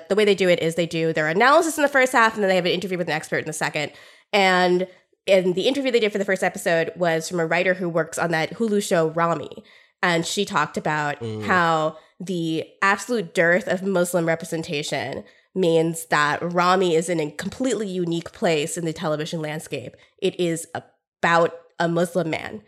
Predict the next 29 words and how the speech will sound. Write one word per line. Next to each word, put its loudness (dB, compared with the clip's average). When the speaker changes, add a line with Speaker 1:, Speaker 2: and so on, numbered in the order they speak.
Speaker 2:
Mm-hmm. -8
Speaker 1:
Like, -6
that, 2
that 2
just 2
sets 2
it 4
apart. -2
So, 8
um, 4
the 6
hosts 4
of 4
Citations -2
Needed 0
said -4
something 0
like, 0
"Within 4
the 4
movies 4
that -4
they 2
watched," 0
and 0
they 2
did 0
a -4
pretty 0